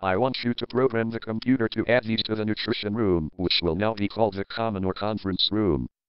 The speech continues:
I want two, three meters in diameter, tables, one, a conference table with four view screens facing each chair, and interface pads at each station. Dobby, you can adjust or better yet,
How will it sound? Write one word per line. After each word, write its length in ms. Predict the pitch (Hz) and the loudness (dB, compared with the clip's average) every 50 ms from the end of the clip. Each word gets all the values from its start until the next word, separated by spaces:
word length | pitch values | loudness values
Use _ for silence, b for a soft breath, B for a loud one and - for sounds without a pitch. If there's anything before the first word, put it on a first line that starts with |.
| _ _ _ _ _ _ _ _ _ _ _ _ 92 | _ _ _ _ _ _ _ _ _ _ _ _ -4
I 160 | 95 95 95 | 0 0 2
want 220 | 113 135 135 - | 2 2 0 -2
two, 460 | - - 117 110 104 101 95 82 69 - - | -4 0 2 4 4 4 4 2 -2 -4 -6
three 140 | - 110 135 | -2 -2 0
meters 340 | 127 123 131 135 123 113 113 | 2 2 2 2 2 2 0
in 80 | 117 113 | 0 0
diameter, 640 | 113 113 113 117 110 95 92 95 92 92 90 76 - _ | 0 2 2 4 4 2 2 2 2 2 2 2 0 _
tables, 520 | - - 123 101 90 87 92 82 80 - - - | -4 -2 0 0 0 0 0 0 0 -2 -2 -2
one, 360 | 104 113 107 95 90 85 78 - - | 0 2 4 4 2 0 -2 -4 -4
a 60 | 92 | -6
conference 520 | - 110 120 123 117 - 110 107 104 - | -4 -2 -2 -2 -2 0 -2 0 0 0
table 460 | - - 113 95 85 85 85 80 73 - | -2 0 0 0 0 0 0 -2 -2 -2
with 200 | 90 90 87 - | 0 -2 0 0
four 240 | - 110 113 117 113 | 2 2 2 2 2
view 200 | 104 110 120 123 | 2 2 2 2
screens 320 | - - 104 117 113 - - | 2 2 0 0 0 0 0
facing 300 | - 110 117 - 101 101 | 0 2 2 2 2 0
each 240 | 107 117 - - - | 0 -2 -2 -4 -4
chair, 480 | - - 98 95 90 85 80 76 67 64 - | -4 0 2 4 4 4 4 2 0 -4 -4
and 140 | 87 85 | -4 -2
interface 480 | 107 107 95 98 - - 95 92 - - | -2 -2 -2 -2 -2 2 2 2 2 2
pads 340 | - 101 107 110 98 95 95 | 0 0 -2 -2 0 0 0
at 120 | 92 95 | 0 0
each 180 | 110 - - - | 0 0 2 2
station. 540 | - - 101 85 73 - - 69 64 62 - _ _ _ _ _ _ _ _ _ _ _ _ _ _ _ _ _ - | 2 2 2 0 -2 -2 -2 -4 -4 -4 -6 _ _ _ _ _ _ _ _ _ _ _ _ _ _ _ _ _ -4
Dobby, 280 | - 135 139 131 123 123 | 0 0 0 2 4 4
you 120 | 123 123 | 4 4
can 200 | - - 117 120 | 2 0 -2 -2
adjust 320 | 117 117 123 135 - - | -2 -2 0 0 0 2
or 100 | 117 117 | 2 0
better 260 | 117 117 120 131 123 113 | 2 2 0 2 2 2
yet, 300 | 131 123 95 - - | 2 2 2 0 -2